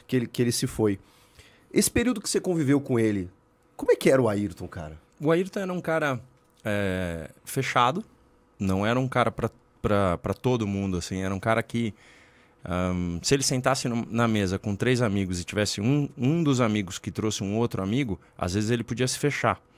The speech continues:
Speaker 1: Uhum.
Speaker 2: Ou não, dependia de como ia fluindo as coisas. Mas ele era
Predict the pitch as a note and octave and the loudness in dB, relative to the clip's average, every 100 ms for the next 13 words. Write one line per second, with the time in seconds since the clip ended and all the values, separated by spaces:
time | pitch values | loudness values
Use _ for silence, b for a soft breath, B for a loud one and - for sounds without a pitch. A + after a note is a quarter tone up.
0 | b b b E2+ D#2 E2 D#2 A2 G#2+ D3 | b b b -18 -16 -16 2 6 6 6
1 | G3 _ - D3+ C#3+ G2+ - _ G2+ G2+ | 2 _ -6 -2 0 0 -2 _ -6 -4
2 | A2+ G#2 F#2+ A#2 C#3+ C#3+ - G#2 A2 - | -2 -2 0 0 0 -2 -8 -8 -6 -2
3 | B2 B2+ B2 B2+ - A#2+ A#2+ A#2+ B2 - | 0 0 0 0 0 0 2 0 -2 0
4 | G2+ F2+ G2+ G2+ A#2+ C3 C3+ C#3+ | 0 0 -2 -2 0 0 0 0